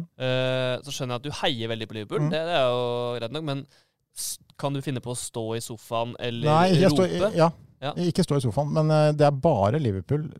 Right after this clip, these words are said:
Speaker 2: som, som får fram sånn i meg
Speaker 1: Ja,
Speaker 2: nå.
Speaker 1: ja, ja.
Speaker 2: Eh, det er ikke noe annen idrett jeg kan se på hvor jeg, hvor, eh, liksom dommeravgjørelser og stygge taklinger som kan få meg til å brøle et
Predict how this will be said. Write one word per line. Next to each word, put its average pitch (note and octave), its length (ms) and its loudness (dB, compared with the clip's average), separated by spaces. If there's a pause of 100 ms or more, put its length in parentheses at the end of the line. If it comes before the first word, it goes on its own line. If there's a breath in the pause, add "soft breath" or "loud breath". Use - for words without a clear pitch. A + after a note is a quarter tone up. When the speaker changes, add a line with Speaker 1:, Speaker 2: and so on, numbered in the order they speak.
Speaker 2:
som, B2+ 560 -2
som B2+ 200 -2
får A2+ 200 -4
fram G#2+ 240 -4
sånn F#2 240 -4
i F#2 40 -6
meg G2 260 -4
Speaker 1:
Ja, G2+ 60 0
Speaker 2:
nå. G#2 200 -2
Speaker 1:
ja, - 80 -8 (160)
ja. C3+ 80 -10 (220)
Speaker 2:
Eh, C3 40 6
det C3+ 140 4
er B2+ 60 0
ikke - 180 -6
noe C3 100 -4
annen B2+ 380 -4
idrett G#2 240 -6
jeg A2 140 -2
kan A2+ 100 -2
se F2+ 220 -4
på G#2+ 180 -6
hvor G#2+ 160 0
jeg, G#2 260 2
hvor, A2 220 2 (100)
eh, G#2+ 300 0 (160)
liksom G2+ 220 0
dommeravgjørelser F#2+ 880 -2
og G2 80 -6
stygge G2+ 240 -8
taklinger F2+ 420 -8
som G2+ 140 -6
kan G#2 180 -6
få F#2+ 280 -8
meg F#2 160 -10
til F2+ 200 -8
å G2 140 -8
brøle G2 280 -4
et E2+ 60 -10